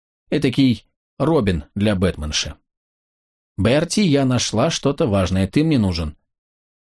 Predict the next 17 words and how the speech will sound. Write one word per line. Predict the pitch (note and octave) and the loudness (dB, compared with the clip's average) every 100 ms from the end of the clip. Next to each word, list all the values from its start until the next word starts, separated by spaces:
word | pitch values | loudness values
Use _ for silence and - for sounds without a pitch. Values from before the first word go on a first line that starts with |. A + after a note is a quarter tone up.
| _ _ _ _ - | _ _ _ _ -6
Ему | F#2+ B2+ D#3 | 0 2 2
вспомнился | C#3 - D3+ D3+ C#3 C#3+ | -2 -2 0 0 0 0
тот | C#3 C#3 - | -2 -4 -4
парень, | E3+ D#3+ F2+ D#2+ D2 _ - | -2 0 0 -2 -6 _ -6
Берт, | G2 A2 G2 E2 - _ _ _ _ _ | 0 0 0 -4 -14 _ _ _ _ _
лучший | G#2 D3 C#3 B2+ | 0 2 2 0
друг | A#2 A#2+ - | 2 0 0
его | G#2+ A2+ G#2+ | 0 0 0
брата | G2+ B2 G#2 G#2+ | 0 0 0 -2
Фрэнсиса. | - F#2+ D#2 - - D#2+ - _ _ _ _ _ _ - | -4 -4 -4 -6 -6 -8 -16 _ _ _ _ _ _ -6
Оба | C3 C3+ | -2 0
были | A#2 B2+ A#2 | 2 2 2
сварщиками, | - B2+ D3 C#3 - E2+ E2+ | 0 0 0 0 -2 -4 -2
оба | F#2 A2 G2+ | 0 2 2
играли | G2+ G#2 G#2+ G2+ E2+ - | 0 0 2 0 -2 -4
в | F#2+ | -2
регби. | A#2+ G#2+ D#2+ D#2+ | 0 0 -4 -8